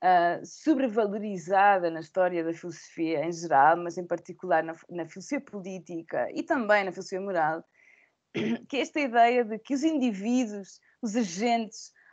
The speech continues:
ah, têm como características definitórias a autossuficiência e o autogoverno, não é? E, portanto, esta é uma ideia que, que, que,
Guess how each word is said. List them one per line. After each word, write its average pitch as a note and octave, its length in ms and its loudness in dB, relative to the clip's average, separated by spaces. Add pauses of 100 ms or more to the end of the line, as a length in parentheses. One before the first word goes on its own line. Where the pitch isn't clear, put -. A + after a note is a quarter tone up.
(100)
ah, G#3 180 0
têm G#3 220 0
como G#3 160 -4
características G#3 720 -2
definitórias F#3 960 0
a F3+ 100 2
autossuficiência F3 1080 -8
e D#3+ 100 -6
o E3 40 0
autogoverno, E3+ 760 -4
não - 160 -16
é? - 100 -16 (600)
E, D4+ 80 -12
portanto, C#4+ 300 -6 (140)
esta F#4+ 220 -4
é A#4+ 40 2
uma E4+ 160 2
ideia A3 500 6
que, A#3+ 220 -10
que, G3 500 -14 (280)
que, G3 300 -8